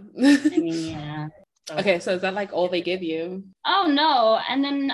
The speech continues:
Speaker 1: I know it talks about, uh, how, okay, yeah, and then I know Pisces rising is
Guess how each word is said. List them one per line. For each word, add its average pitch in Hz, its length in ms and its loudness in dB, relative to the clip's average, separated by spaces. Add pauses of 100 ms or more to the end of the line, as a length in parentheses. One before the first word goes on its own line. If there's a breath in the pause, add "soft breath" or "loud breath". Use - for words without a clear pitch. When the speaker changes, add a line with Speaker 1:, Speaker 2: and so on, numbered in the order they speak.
Speaker 1:
I 254 140 -2
know 262 460 -2
it 240 160 -8
talks 247 260 -10
about, 220 340 -2 (100)
uh, 196 540 0 (400)
how, 202 540 0 (420)
okay, 269 640 -2
yeah, 247 340 0
and 269 100 -2
then 262 100 -4
I 269 60 -4
know 269 280 -4
Pisces 254 320 -4
rising 214 600 -2
is 196 280 -4